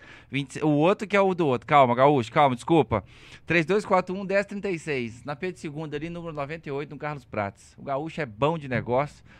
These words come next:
É lógico, aqui tem muitos ouvintes que nos escutam e nos ouvem, que tem muitas empresas, que tá com muita quantidade de cabo, de fio, de tudo aí. Entre em contato com o Gaúcho pelo vinte e cinco, vinte e seis, nove sete sete oito.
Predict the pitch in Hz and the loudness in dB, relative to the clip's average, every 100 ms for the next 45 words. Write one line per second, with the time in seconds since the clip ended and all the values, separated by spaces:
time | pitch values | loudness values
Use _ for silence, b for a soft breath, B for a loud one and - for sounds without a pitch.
0 | B - 131 135 160 - 110 113 139 139 | B -16 -10 -6 -6 -8 -16 -16 -14 -10
1 | 113 127 123 104 95 131 123 120 113 92 | -8 -10 -10 -12 -10 -12 -12 -14 -14 -14
2 | 67 92 104 113 104 113 - 131 127 107 | -18 -14 -10 -10 -12 -16 -12 -12 -10 -10
3 | 104 92 123 156 107 - B B - - | -10 -8 -6 -6 -8 -16 B B -18 -12
4 | 214 180 196 190 151 113 127 147 151 131 | -10 -10 -10 -12 -12 -10 -6 -6 -6 -8
5 | 127 117 123 131 123 120 101 107 131 175 | -14 -16 -12 -12 -10 -12 -10 -8 -6 -6
6 | 151 127 135 120 117 117 110 104 - 131 | -8 -12 -14 -10 -8 -8 -12 -18 -2 0
7 | 120 101 95 - 139 127 104 104 123 120 | 0 -4 -12 -14 -12 -10 -10 -12 -12 -10
8 | 113 139 b b - 214 226 196 160 165 | -10 -12 b b -6 -4 -4 -4 -2 -2
9 | 160 156 147 131 143 - 143 131 127 123 | -2 -2 2 2 2 -2 -4 -2 -6 -8
10 | 151 143 135 123 135 127 127 - 135 - | -10 -8 -8 -8 -12 -10 -12 -10 -12 -8
11 | 135 - 101 92 - | -10 -6 -6 -6 -8